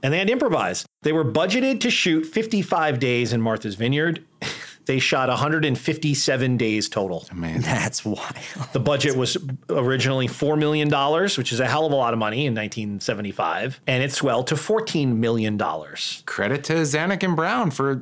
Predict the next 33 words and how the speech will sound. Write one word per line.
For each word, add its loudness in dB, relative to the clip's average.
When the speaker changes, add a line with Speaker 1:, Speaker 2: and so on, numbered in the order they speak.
Speaker 2:
sticking 0
with 0
it. -2
Speaker 1:
One 2
thing 2
that 2
no 4
one 2
says, 0
for 0
almost 2
anybody 4
else, -4
this 0
plug 0
is 2
getting 0
pulled. -6
Speaker 2:
Yeah. 0
Speaker 1:
I -2
mean, 0
it 0
has 0
to 0
be 2
that -2
Sid 0
Sheinberg 0
was 0
in 0
such 0
a 0
position 0